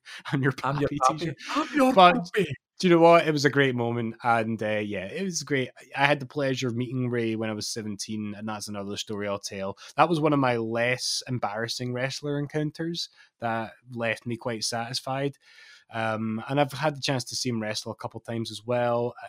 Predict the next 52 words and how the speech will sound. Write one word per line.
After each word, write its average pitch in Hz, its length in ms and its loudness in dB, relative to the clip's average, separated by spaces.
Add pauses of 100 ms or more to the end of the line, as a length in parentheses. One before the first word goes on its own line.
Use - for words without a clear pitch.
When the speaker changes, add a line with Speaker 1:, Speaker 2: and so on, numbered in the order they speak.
Speaker 1:
he's, 127 500 -6
um, 107 680 -8 (200)
you 139 100 -8
know, 104 100 -6
he's, 123 280 -6 (280)
it's 123 140 -6
amazing 160 340 2
that 147 60 -2
the 131 60 -4
guy's 127 280 0
well 123 160 0
into 143 120 -4
his 131 120 -4
forties, 117 440 -6
but 98 140 -20
he 101 60 -20
could - 180 -16
still 117 440 -4
put 110 200 -12
on 110 100 -8
a 110 60 -6
great 107 240 -6
match. 104 500 -10
And 117 120 -12
I - 20 -6
remember 120 680 0
when 113 160 -4
he 107 100 -4
first - 500 -6
returned 117 400 -4
at 104 100 -8
Royal 113 140 -2
Rumble 107 340 -4
twenty 110 400 -10 (120)
eighteen, 104 560 -8 (580)
Speaker 2:
Yeah. 117 200 0
Speaker 1:
thinking 107 340 -8
that 104 120 -8
he 113 140 -6
was 110 160 -6
in 107 160 -6
the 101 60 -6
best 110 400 -6
nick 101 240 -10
he's 107 180 -10
been 101 200 -10
in 98 140 -8
years, 92 880 -8
and 98 140 -14
he 92 80 -12
was 95 240 -14
moving, 104 680 -6